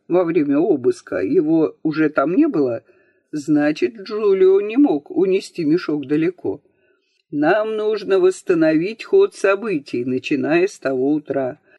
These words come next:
Джулио спрятал мешок где-нибудь на Виа дель Корно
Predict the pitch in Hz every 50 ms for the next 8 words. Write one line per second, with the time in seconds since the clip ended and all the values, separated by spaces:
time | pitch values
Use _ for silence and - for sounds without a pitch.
0 | _ - 147 127 131 143 170 208 240 254 240 220 175 156 151 135 - - - -
1 | 151 165 185 - - 226 220 220 226 220 214 - - - 214 226 220 - - -
2 | - 156 156 143 151 151 190 202 214 233 233 226 - - 214 208 214 214 180 180
3 | 185 185 185 180 180 190 202 214 - - - 143 143 139 131 143 147 143 143 -